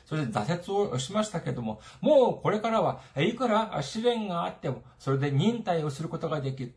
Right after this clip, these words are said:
そして忍耐が、のは、それは最終的に、えー、希望を生み出す。それをし-、それも知るようになるというのが本当の信仰なのであります。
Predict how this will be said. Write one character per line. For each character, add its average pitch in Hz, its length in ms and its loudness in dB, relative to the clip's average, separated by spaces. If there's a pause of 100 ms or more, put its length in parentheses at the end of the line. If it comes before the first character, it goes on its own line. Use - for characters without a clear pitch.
そ 180 120 -8
し 175 40 -8
て 226 300 0 (160)
忍 254 240 -2
耐 208 240 0
が、 196 220 -2 (160)
の 160 340 -4
は、 196 240 6
そ 165 100 -6
れ 175 60 -2
は 196 60 -2
最 202 260 -4
終 233 160 -6
的 247 220 -8
に、 233 240 -2 (160)
え 123 80 -4
ー、 120 80 -8
希 131 240 2
望 139 400 2
を 208 80 4
生 214 60 0
み 220 60 -2
出 226 120 0
す。 - 180 -8 (220)
そ 120 240 -2
れ 165 100 2
を 247 300 -2 (160)
し-、 - 400 -8
そ 143 120 -2
れ 170 60 0
も 208 300 0
知 - 240 -4
る 220 120 2
よ 277 120 6
う 214 80 2
に 165 80 -4
な 190 100 4
る 139 120 -4 (120)
と 247 80 -8
い 277 80 -2
う - 20 -4
の 247 120 -2
が 190 300 0
本 - 280 -4
当 196 140 -4
の 214 160 -4
信 175 340 -4
仰 196 220 -8
な 196 100 -4
の 175 100 -2
で 131 80 -4
あ - 40 -6
り - 80 -12
ま - 100 -12
す。 - 100 -20